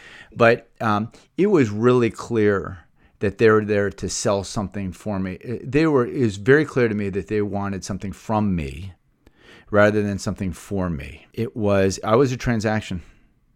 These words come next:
I was a transaction. I came up with some ideas. I thought I had some ideas about some things that they might consider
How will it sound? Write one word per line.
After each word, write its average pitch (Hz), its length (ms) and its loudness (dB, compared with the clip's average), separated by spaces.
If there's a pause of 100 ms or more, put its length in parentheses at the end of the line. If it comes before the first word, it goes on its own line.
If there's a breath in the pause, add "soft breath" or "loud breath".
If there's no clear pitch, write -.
I - 100 -6
was 127 100 0
a 120 60 -6
transaction. 107 640 -2 (380 loud breath)
I 123 60 -6
came 175 240 4
up 185 120 4
with 156 100 0
some 143 160 0
ideas. 131 320 2
I 120 120 2
thought 131 240 0
I 123 60 -4
had 123 120 -2
some 127 160 -2
ideas 135 400 0
about 123 240 -4
some 123 140 -6
things 127 360 -6
that 110 140 -8
they 113 140 -4
might 120 320 -4
consider 123 800 -2